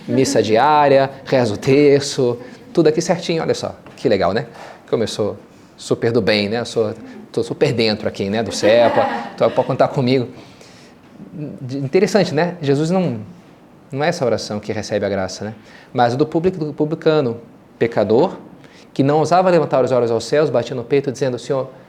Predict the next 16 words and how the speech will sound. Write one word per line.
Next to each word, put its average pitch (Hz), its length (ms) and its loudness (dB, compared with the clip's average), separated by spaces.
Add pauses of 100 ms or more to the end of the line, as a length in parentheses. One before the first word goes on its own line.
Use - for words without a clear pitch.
(120)
tem 160 100 -4
piedade 147 260 0
de 117 40 -4
mim, 131 160 -2
sou 139 160 -10
um 135 40 -12
pecador." 110 360 -4 (540)
E 147 120 4
esse 196 140 4
voltou 175 240 4
pra 160 100 2
casa 151 200 2
justificado. 101 720 -4
O 175 60 -4
outro 196 200 -2
não. 117 240 -4